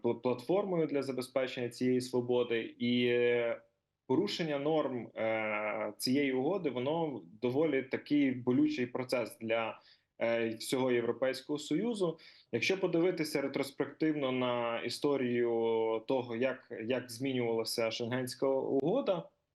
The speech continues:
і включалися, наприклад, якісь санкції проти, проти держав, це було не так багато разів. Це було в дві тисячі шістнадцятому році, здається, проти Гре-, Греції, коли, е,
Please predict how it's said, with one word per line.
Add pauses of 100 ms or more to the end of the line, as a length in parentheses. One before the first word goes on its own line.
(480)
і
включалися,
наприклад,
якісь
санкції
проти, (360)
проти
держав,
це
було
не
так
багато
разів.
Це
було
в
дві
тисячі
шістнадцятому
році, (280)
здається,
проти
Гре-,
Греції,
коли, (100)
е,